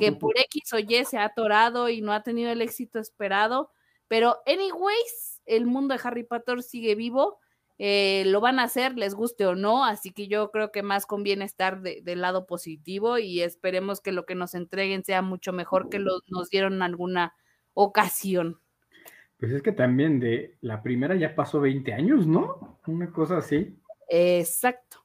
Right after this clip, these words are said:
Speaker 1: e-, es lo que también les decía la vez pasada, ¿no? Que no tenía tanto tiempo que había terminado Harry Potter,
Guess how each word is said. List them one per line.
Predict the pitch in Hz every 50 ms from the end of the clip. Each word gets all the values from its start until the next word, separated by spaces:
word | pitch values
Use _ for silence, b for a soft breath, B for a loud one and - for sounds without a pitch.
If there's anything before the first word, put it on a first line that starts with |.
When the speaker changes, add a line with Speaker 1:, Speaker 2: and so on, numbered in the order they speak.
| _ _
Speaker 1:
e-, | - 185 175 147 185 185
es | 185 196
lo | 208 208 -
que | - 196
también | - 190 180 185 185 185 190
les | 190 190 180
decía | 180 180 170 - - 180 175 175
la | 175 170 170
vez | 165 165 160 -
pasada, | - 165 170 170 - 220 233 226 202 175 175
¿no? | 175 175 185 220 -
Que | - 180 175 165 147 147
no | 170 175 185 185
tenía | - 196 202 196 190 190
tanto | 190 - 185 185 185 185 190 185
tiempo | - 185 180 180 185 - 180 175
que | - 175
había | 170 170 175 175
terminado | - 180 180 185 180 170 175 175 170 175 170 -
Harry | 175 170 175 170 170
Potter, | - - 165 165 - - - -